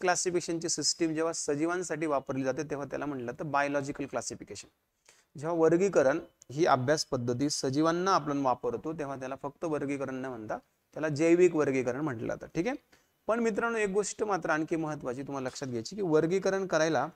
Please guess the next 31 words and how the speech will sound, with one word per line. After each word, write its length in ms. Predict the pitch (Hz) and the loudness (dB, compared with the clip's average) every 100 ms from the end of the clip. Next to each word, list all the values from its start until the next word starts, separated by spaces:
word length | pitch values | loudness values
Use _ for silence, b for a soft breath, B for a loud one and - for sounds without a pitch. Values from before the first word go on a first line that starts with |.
| _ b b b - | _ b b b -2
आपल्याला 340 | 120 - 190 | -2 2 2
काहीतरी 380 | 202 180 190 190 | 4 4 4 6
लॉजिक 300 | 151 147 180 | 4 4 2
लागेल 240 | 165 151 | 4 4
ना 120 | 139 131 | 2 0
रे, 140 | 208 196 - | -4 -10 -8
काहीतरी 260 | 151 170 | -6 -2
बेस 320 | 175 143 175 175 | -2 0 0 0
लागेल 280 | 143 139 | 0 2
ना. 80 | 233 | 0
आपण 240 | 208 160 156 | 0 2 2
वर्गीकरण 520 | 165 175 180 185 180 | 4 4 2 2 2
करताना 340 | 180 175 180 | -2 -2 -4
सजीवांना 500 | 185 147 139 165 170 | -2 -2 0 0 0
असं 160 | 170 185 | 0 0
म्हणू 160 | 156 | 0
नाही 120 | 202 247 | 0 0
शकत 260 | 226 185 185 _ _ _ | 2 0 0 _ _ _
की 100 | 165 | 2
"आधे 260 | 156 175 190 | 6 8 8
इधर 300 | 170 160 156 | 8 8 6
जाओ 200 | 165 165 | 4 4
ना 80 | 165 | 2
आधे 180 | 175 | 4
उधर 280 | 165 143 143 | 4 4 4
जाओ 220 | 139 143 147 - | 4 0 -2 -6
आणि 120 | 151 | 2
बाकी 260 | 151 156 | 2 4
मेरे 180 | 160 156 | 2 2
पीछे 280 | 156 165 156 | 2 0 2
आओ", 180 | 127 | 0